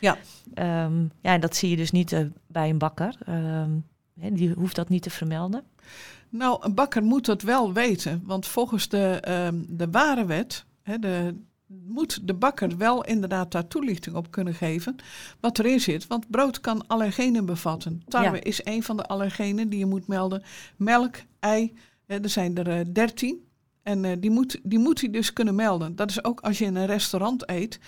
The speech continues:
Speaker 1: Op het menu moet dat gemeld kunnen worden.
Speaker 2: Ja.
Speaker 1: Dit is dus een regel uit, eh, tweeduizend veertien, die, eh, eigenlijk, eh, voor iedereen geldt.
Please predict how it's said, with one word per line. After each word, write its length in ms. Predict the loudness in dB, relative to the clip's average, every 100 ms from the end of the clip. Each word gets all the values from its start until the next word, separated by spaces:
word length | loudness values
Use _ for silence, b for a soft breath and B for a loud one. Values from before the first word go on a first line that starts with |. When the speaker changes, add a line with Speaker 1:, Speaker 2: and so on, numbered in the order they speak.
| B B B _
Speaker 1:
Op 120 | 0
het 160 | 0 2
menu 320 | 4 4 4
moet 180 | 2 2
dat 160 | 0 -2
gemeld 380 | 0 2 0 -2
kunnen 240 | -2 -2
worden. 300 | -2 -4 2
Speaker 2:
Ja. 180 | 4 4
Speaker 1:
Dit 160 | 2 2
is 80 | 2
dus 220 | 2 4
een 120 | 4
regel 460 | 4 2 2 0 0
uit, 280 | 0 0 0
eh, 180 | 2 0 -4 B B B
tweeduizend 680 | 0 4 4 4 2 2 -2
veertien, 720 | -2 2 4 4 0 -4 -6 -14 _ _
die, 260 | -4 -2 -2
eh, 200 | -4 -4 -4
eigenlijk, 440 | -2 -2 -2 -4 -2
eh, 220 | -2 -2
voor 320 | -2 0 0
iedereen 440 | 0 -2 0 -2 -2
geldt. 440 | -2 -2 -2 -8